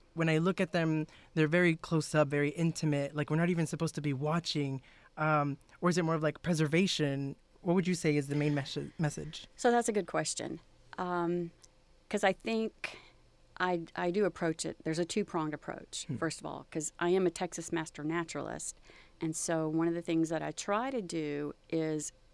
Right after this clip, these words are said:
Speaker 2: take photographs of what I have seen and, you know, upload them to iNaturalist so that they're documented, that this species existed at a certain location.
Speaker 1: Okay.
Speaker 2: Those pictures are, are informative and more documentary.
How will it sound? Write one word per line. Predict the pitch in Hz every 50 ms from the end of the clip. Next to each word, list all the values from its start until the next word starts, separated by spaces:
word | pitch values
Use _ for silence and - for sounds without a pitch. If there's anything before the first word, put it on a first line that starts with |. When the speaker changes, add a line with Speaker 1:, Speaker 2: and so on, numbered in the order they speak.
| - _ - - -
Speaker 2:
take | - - 196 180 -
photographs | - 185 175 170 165 160 165 165 160 160 - -
of | 175 160 160
what | 160 160 160 160 165
I | 165 170 170
have | 165 - 190 196 185
seen | - - - 170 160 151 147 151 147 151 151 - - - - - - _ _ _ _ -
and, | 165 165 160 156 156 151 151 151 151 147 - - _ -
you | - 156
know, | 156 147 - - -
upload | 165 170 - 190 185 180 180 175
them | 185 175 170
to | 170
iNaturalist | - 170 175 170 170 165 160 160 - 170 160 143 156 156 151 - - - -
so | - - - 175
that | 165 170 165
they're | - 175 170
documented, | 156 175 170 175 - - 165 151 151 151 147 143 -
that | 156 151 -
this | 156 151
species | - - - 156 - - 165 160 156
existed | 156 147 143 - 151 143 - 160 156 147
at | 147 143
a | 151
certain | 143 - - 147 143 - 156 147
location. | 147 139 - 147 147 147 - 135 - - - - - - - -
Speaker 1:
Okay. | - -
Speaker 2:
Those | 247 294 285
pictures | - - 254 - - 220 202
are, | 208 196 180 175 180 180 - - _ _ -
are | 170 170 165 160 160 156 - _ _ _ _ _ _ _ - _ - - -
informative | 185 170 - - 196 180 170 165 160 151 - - - - 127 - - - - - - - - - -
and | 160 170
more | 170 165 165 156
documentary. | 156 170 160 160 - 160 156 156 156 151 151 147 143 - - - -